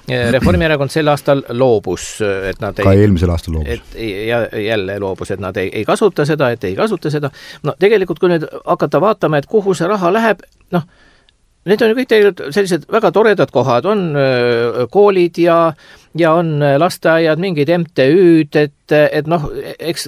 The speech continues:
Speaker 1: kui näpuga järge ajada, noh, võib sealt ju leida ka võib-olla neid asju, mis, noh, ei oleks pidanud seda raha saama, aga laias laastus on see ju tegelikult väga mõistlik. Neli koma kolm miljonit riigieelarve kogumahu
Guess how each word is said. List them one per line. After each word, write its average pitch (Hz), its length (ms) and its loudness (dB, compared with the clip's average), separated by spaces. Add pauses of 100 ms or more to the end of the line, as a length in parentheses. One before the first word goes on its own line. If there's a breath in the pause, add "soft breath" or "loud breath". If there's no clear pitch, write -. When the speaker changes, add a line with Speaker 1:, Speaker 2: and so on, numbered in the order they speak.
Speaker 1:
kui 147 160 0
näpuga 151 320 0
järge 165 240 2
ajada, 135 240 0
noh, 135 160 -2
võib 202 160 2
sealt 135 240 -2
ju 147 80 2
leida 151 320 2
ka 160 160 2
võib-olla 135 380 0
neid 135 180 0
asju, 135 240 -4
mis, 113 160 -8
noh, 110 160 -6
ei 104 160 -6
oleks - 160 -10
pidanud 220 220 0
seda 175 160 0
raha 165 180 0
saama, 139 240 0
aga 120 160 -2
laias 175 400 0
laastus - 560 -2 (540 soft breath)
on 185 100 -6
see 196 140 0
ju - 20 -2
tegelikult 170 400 0
väga 208 240 0
mõistlik. 180 400 -2
Neli 208 300 0
koma 143 320 2 (420 loud breath)
kolm 190 240 4
miljonit 165 640 0
riigieelarve 151 960 2
kogumahu 160 560 0